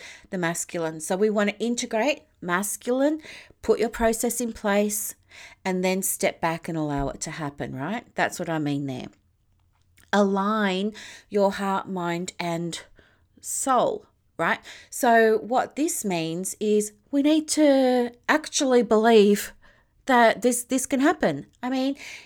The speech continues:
if I said, "Oh, let's manifest seventy-five referrals this week," I don't think there'd be many of you that would say, "Yeah, let's do it," and believe that it was, it was possible and that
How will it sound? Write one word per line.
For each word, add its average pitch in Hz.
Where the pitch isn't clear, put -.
if 269
I 285
said, 269
"Oh, 220
let's 226
manifest 214
seventy-five 214
referrals 214
this -
week," -
I 311
don't 320
think 285
there'd 240
be 208
many 190
of 180
you 180
that 170
would 160
say, 185
"Yeah, 180
let's 160
do 196
it," 165
and 165
believe 175
that 170
it 165
was, 165
it 175
was 156
possible 160
and 156
that 151